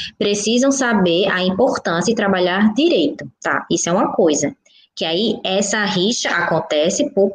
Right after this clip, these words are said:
pela medicina sa-, em achar que a gente tá querendo dominar, e aí ela,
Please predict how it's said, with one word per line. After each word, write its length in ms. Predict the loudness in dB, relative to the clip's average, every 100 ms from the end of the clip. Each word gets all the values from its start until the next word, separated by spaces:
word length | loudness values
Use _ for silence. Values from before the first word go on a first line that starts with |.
| -8 _ -4
pela 240 | -2 2
medicina 580 | 2 2 0 0 0 0
sa-, 300 | -2 -2 -2
em 160 | 0 0
achar 460 | -2 -2 -4 -2
que 80 | 0
a 20 |
gente 140 | 2 2
tá 80 |
querendo 320 | 0 2 2 4
dominar, 480 | 4 4 2 2
e 80 | 2
aí 160 | 2 2
ela, 240 | 2 0